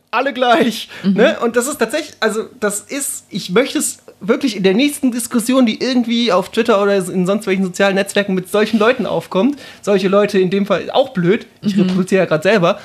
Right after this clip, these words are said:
Speaker 1: aber solche Leute, diejenigen, die eben über Flüchtlinge als Gruppe so abfällig reden oder Rassisten oder was auch immer für Idioten,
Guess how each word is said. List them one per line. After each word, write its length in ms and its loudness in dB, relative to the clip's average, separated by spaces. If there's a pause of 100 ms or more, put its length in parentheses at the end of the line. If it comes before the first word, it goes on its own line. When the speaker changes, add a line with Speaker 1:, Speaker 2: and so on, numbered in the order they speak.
(140)
Speaker 1:
aber 200 -2
solche 240 0
Leute, 320 2
diejenigen, 440 0
die 260 -6
eben 320 0
über 320 2
Flüchtlinge 520 2 (180)
als 320 -2
Gruppe 240 0
so 140 0
abfällig 460 0
reden 240 0
oder 580 -2
Rassisten 500 0
oder 220 0 (680)
was 220 2
auch 180 2
immer 220 2
für 80 -2
Idioten, 440 2